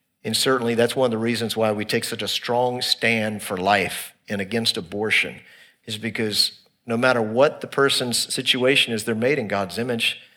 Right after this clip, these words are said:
And so we, there's some honor in that. But simply as it relates to the Lord, um, that we are made in his image.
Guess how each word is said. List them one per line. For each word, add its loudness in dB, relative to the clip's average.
And -2
so 2
we, -4
there's 0
some -4
honor 4
in -2
that. -8
But -4
simply 2
as 2
it -4
relates 2
to -2
the -4
Lord, 0
um, -4
that -6
we -2
are 4
made 2
in -4
his -2
image. -2